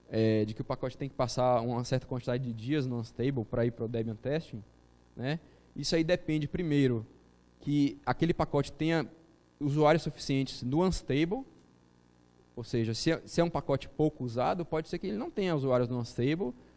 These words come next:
e essa nova versão vai migrar e a gente não vai achar os bugs.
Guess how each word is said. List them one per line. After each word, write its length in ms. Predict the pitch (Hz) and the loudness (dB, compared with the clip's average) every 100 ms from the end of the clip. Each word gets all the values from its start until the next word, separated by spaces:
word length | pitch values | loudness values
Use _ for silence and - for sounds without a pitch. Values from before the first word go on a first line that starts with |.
| - - | -20 -4
e 120 | 131 | 0
essa 200 | 143 143 | 2 4
nova 180 | 143 139 | 4 4
versão 300 | 135 139 127 | 4 2 0
vai 120 | 131 | 2
migrar 480 | 147 151 127 135 160 | 0 0 2 2 2
e 80 | 175 | 2
a 40 | |
gente 180 | 165 - | 0 -2
não 100 | 170 | -2
vai 140 | 160 | 2
achar 180 | 160 170 | 2 0
os 120 | 196 | -4
bugs. 500 | 202 131 107 110 - | -2 -2 -2 -4 -12